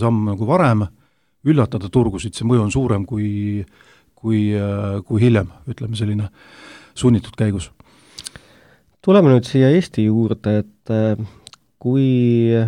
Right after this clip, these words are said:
Speaker 2: nüüd majanduskasv aeglustub või hoopis äkki majanduslangus tuleb tänu sellele viirusele, et, äh, kuidas see meie tööpuuduse näitajaid võib mõjutada?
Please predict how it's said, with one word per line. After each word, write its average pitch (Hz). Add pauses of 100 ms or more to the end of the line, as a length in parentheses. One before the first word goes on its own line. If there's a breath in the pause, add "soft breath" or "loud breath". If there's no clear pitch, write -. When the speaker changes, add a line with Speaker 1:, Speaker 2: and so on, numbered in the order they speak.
Speaker 2:
nüüd 123 (760 soft breath)
majanduskasv 135
aeglustub 127
või 104
hoopis 107 (200)
äkki 92 (420)
majanduslangus 101
tuleb 104
tänu 101
sellele 98
viirusele, 101
et, -
äh, 101 (1000 soft breath)
kuidas 185
see 123
meie 131 (760)
tööpuuduse 95
näitajaid 92 (320 loud breath)
võib 98
mõjutada? -